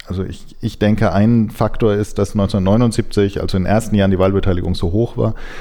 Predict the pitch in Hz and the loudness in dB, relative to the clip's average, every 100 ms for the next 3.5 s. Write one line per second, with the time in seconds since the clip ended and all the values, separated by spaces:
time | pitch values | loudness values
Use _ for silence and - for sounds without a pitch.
0 | - - 107 101 113 98 98 - 92 107 | -10 -4 -2 0 2 2 2 0 -2 2
1 | 107 92 87 87 90 87 95 90 92 - | 4 2 2 0 2 0 0 -2 0 0
2 | 85 87 85 - 71 78 - - - - | 2 4 2 0 -4 -6 -6 -12 -16 -16
3 | - 92 85 85 | -4 -2 0 -2